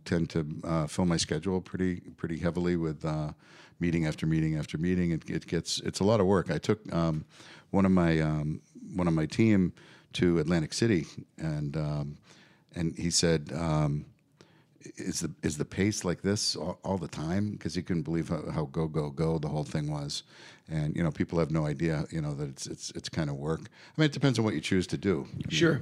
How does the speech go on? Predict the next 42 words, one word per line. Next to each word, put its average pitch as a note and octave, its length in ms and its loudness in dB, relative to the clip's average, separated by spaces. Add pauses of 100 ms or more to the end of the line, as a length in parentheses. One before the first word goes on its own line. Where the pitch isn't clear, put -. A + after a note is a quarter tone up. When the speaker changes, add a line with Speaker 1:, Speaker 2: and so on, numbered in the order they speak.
(160)
Speaker 1:
you - 120 -10
know, - 720 4
they A#2 80 6
have G#2+ 60 8
Speaker 2:
<clears throat> - 20 -
I - 60 8
Speaker 1:
gambling G2+ 420 6
here D#2 180 2
too, G2 260 4
I - 60 -4
think. - 600 0 (160)
Speaker 2:
<laughs> - 160 -12
Well, D#3 120 4
I've C#3 100 4
known E3 160 8
you E3 60 10
for D3 160 2
a - 20 6
long B2 260 4
time, B2+ 420 4
and A2 480 0 (420)
you, A#2+ 520 4
we've A2+ 180 0
been B2 140 -2
friends C#3 260 2
for - 140 -4
a - 20 0
long A2 220 0
time, G#2+ 320 -2 (400)
and A2 340 0
I A2 100 -4
do A2+ 240 0
know A#2 320 4
that A#2 360 0
you B2+ 280 4
would A#2+ 220 4
not A#2+ 260 0
go B2 160 2
to B2 80 -2
something A2+ 600 -4
like A#2 220 -4
this - 320 -6